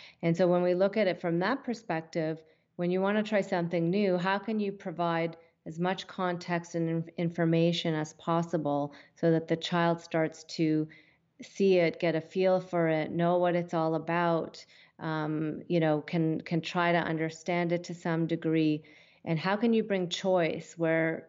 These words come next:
they have a choice to, if they don't wanna do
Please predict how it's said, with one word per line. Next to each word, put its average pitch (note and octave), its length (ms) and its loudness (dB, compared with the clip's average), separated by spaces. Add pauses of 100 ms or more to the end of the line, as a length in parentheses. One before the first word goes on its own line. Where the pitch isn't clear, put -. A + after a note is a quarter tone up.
they F3+ 120 4
have F#3+ 120 2
a G3 60 0
choice F#3 600 -2
to, E3 180 0
if E3 160 -2
they E3+ 160 2
don't F3 280 0
wanna E3+ 320 0
do E3 460 2